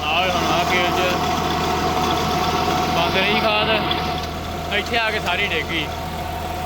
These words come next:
ਹੁਣ ਇਹਨਾਂ 'ਚੋਂ ਇੱਕ 'ਚ ਪਈ ਨਹੀਂ। ਇਹ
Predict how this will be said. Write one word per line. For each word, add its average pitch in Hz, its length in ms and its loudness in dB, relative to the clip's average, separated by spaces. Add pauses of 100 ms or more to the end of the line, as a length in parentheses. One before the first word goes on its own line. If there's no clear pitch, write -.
(920)
ਹੁਣ 196 120 2
ਇਹਨਾਂ 202 200 4
'ਚੋਂ 226 120 2 (280)
ਇੱਕ 185 240 0
'ਚ - 20 0
ਪਈ 175 240 2
ਨਹੀਂ। 160 160 0 (2250)
ਇਹ 196 60 0